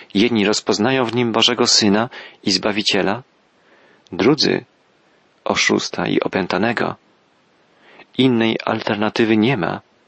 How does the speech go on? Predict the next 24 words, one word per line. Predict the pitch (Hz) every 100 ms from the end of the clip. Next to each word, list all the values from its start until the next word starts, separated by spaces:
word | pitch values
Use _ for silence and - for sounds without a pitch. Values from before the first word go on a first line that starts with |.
| _ _ _ _ _ - -
bo | 90 95 -
albo | 104 95 -
odtrącamy | 107 - 113 98 127 110 90
słowa | 87 107 101
Jezusa, | 101 90 95 104 127 - _ _ - - -
który | 117 113
wyraźnie | 107 113 127 156 117
mówi | 104 151 135 107 98 - - -
o |
tym, | 123 131 110
kim | - 135 120
jest | 101 107 - - - _ _ - - -
i | 107
potwierdza | 104 - 147 113 92
to | 98
swymi | - 117 101
czynami, | - 101 90 87 110 147 _ _ _ _ _ _ _ _ _ _ _ _ _ _ _ _ _ _ _ -
albo | - 90 92 - -
nie | 92 123
uwierzymy | 147 107 101 160 113 87
Mu, | 98 - _ _ _ _ _ _ _ _ _ _ _
albo | - 90 87
przyjmiemy | - - 95 82 147 95 90
Go | 90 90